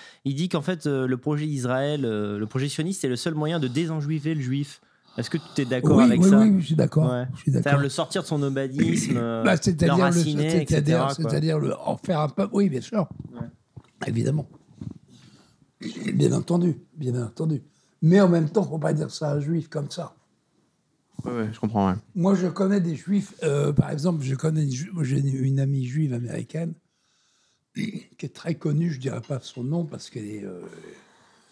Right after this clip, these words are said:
Speaker 2: c'est une grande, euh, intellectuelle, euh, de, de la
Speaker 1: Très bien.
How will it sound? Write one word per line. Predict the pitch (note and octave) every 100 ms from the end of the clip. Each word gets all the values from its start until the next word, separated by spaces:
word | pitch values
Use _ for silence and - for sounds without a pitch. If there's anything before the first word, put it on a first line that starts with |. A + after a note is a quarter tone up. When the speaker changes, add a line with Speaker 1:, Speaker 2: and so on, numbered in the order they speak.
| _ _ _ _ _
Speaker 2:
c'est | - - B2+
une | B2
grande, | B2 C#3+ C3+
euh, | B2 A#2+ A#2
intellectuelle, | A2 - A#2+ A2+ - D3 C#3+ C3+
euh, | A2+ G#2 G#2
de, | G#2+
de | - - - -
la | - - - - - - - - _ _ _ _ - _ _ _ _ _ _ _ _ _ _ _ _ -
Speaker 1:
Très | - A#2 C3 G3 - -
bien. | A2+